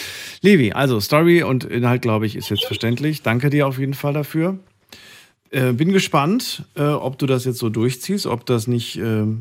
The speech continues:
nur so eine Phase ist, aber ich glaube nicht. So wie du klingst, äh, hast du auf jeden Fall die Power, jetzt durch-,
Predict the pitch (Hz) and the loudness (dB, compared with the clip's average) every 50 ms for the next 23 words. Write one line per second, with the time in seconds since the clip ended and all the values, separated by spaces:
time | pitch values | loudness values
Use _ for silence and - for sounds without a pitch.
0 | - - _ - 120 117 113 107 107 107 104 101 - - 113 117 127 143 151 165 | -8 -12 _ -4 -2 -2 0 2 2 0 0 -2 -4 -4 -2 0 0 0 0 -2
1 | 170 170 - 131 123 120 113 - - - - 123 123 135 135 143 143 139 131 110 | -2 -2 -2 -2 -2 -2 -4 -4 -8 -4 0 0 2 2 2 2 2 0 0 -2
2 | - - - - 120 113 120 120 117 117 - 139 143 151 160 151 - - - - | -4 -8 -8 -6 -4 -2 -2 -2 -4 -4 -2 -2 0 0 -2 -4 -6 -10 -10 -6
3 | - 139 135 127 127 131 131 - 151 143 127 120 123 127 123 120 120 - 123 120 | -4 -4 -2 -2 -2 -4 -4 -4 -4 -4 -4 -2 -2 -2 -4 -4 -2 -2 -2 0
4 | 123 123 123 127 127 123 - _ - - 117 - - - 123 120 123 123 123 131 | 0 0 0 -2 -4 -6 -8 _ -10 -10 -10 -8 -4 -4 -2 0 0 0 -2 -2
5 | 127 127 - - - - 120 107 104 - - | -4 -6 -8 -8 -6 -4 -2 -2 -4 -6 -16